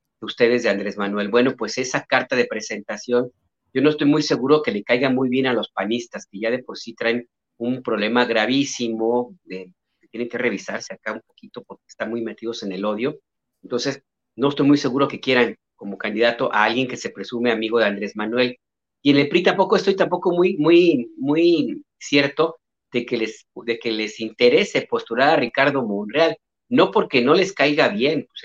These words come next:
es un, finalmente tienen el mismo origen, sino porque en lo que queda de ese partido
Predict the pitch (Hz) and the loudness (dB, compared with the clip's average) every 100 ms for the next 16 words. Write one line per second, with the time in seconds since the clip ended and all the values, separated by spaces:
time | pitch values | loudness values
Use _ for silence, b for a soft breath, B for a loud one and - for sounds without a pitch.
0 | - 127 127 _ 104 127 131 127 135 117 | -10 -10 -10 _ -2 0 0 0 -2 -2
1 | - 123 113 95 113 123 120 98 101 110 | -2 -2 -2 -4 -4 -2 -2 -2 -6 -8
2 | - 151 160 b _ _ _ - 139 139 | -6 -8 -8 b _ _ _ 0 2 2
3 | 135 - 135 127 131 131 127 131 117 - | -2 0 0 2 2 2 2 0 -2 4
4 | 170 165 131 110 117 143 147 143 131 123 | 6 6 4 4 2 0 -2 -2 -2 -2
5 | - 127 107 113 131 | -4 -6 -2 -2 -4